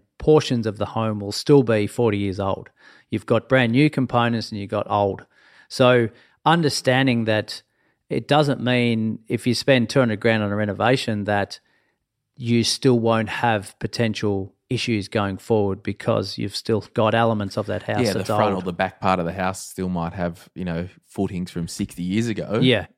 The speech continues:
Speaker 2: And there could be issues there.
Speaker 1: Correct.
Speaker 2: Yeah,
Speaker 1: Yeah.
Speaker 2: okay.
Speaker 1: So, so they're probably the two biggest negatives from renovating is, is the cost blowing out, either emotionally or just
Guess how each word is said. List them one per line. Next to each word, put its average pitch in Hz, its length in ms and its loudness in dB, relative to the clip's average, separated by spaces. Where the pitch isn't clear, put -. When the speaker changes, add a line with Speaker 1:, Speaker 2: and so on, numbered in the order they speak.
Speaker 2:
And 85 520 -8
there 87 80 -8
could 87 180 -12
be 69 140 -8
issues 80 300 -10
there. 80 260 -10
Speaker 1:
Correct. 104 420 0
Speaker 2:
Yeah, 87 160 -6
Speaker 1:
Yeah. 101 100 -2
Speaker 2:
okay. 85 160 -10
Speaker 1:
So, 104 300 -4
so 165 160 2
they're 202 200 6
probably 180 320 6
the 123 140 0
two 135 200 2
biggest 117 460 -2
negatives 107 720 -2
from 107 320 -4
renovating 101 560 -2
is, 98 280 -6
is 101 240 -4
the - 120 -6
cost 143 360 0
blowing 120 320 -2
out, 143 280 0
either 117 240 -2
emotionally 113 640 -2
or 107 180 0
just 110 380 -6